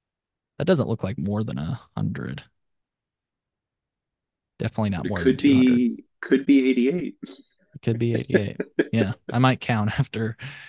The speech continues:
Speaker 1: afterwards. But, um, anyways.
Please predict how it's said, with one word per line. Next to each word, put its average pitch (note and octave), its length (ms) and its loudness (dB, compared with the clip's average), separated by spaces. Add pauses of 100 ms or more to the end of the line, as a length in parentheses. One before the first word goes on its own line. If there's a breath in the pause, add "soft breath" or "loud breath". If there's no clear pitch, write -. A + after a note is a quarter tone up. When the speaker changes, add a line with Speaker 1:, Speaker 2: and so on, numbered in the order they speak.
(560 loud breath)
Speaker 1:
afterwards. G2 640 -8
But, G#2+ 220 0
um, G2+ 520 0 (680)
anyways. D3 800 -2